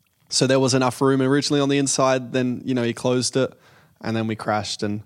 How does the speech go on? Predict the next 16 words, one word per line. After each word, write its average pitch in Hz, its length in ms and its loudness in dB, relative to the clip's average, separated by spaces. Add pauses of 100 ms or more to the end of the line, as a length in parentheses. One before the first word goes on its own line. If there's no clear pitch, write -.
(460)
I'll 170 120 4
be 156 100 6
honest, 151 280 4
at 131 120 0
the, 123 160 -2
at 127 120 0
the 139 60 0
time 135 280 0
of 123 120 0
impact, 127 420 0
I 113 80 2
was 110 180 -2
like, 104 200 -2 (560)
"Who 110 100 -4
cares? - 500 -8
Like, - 320 -10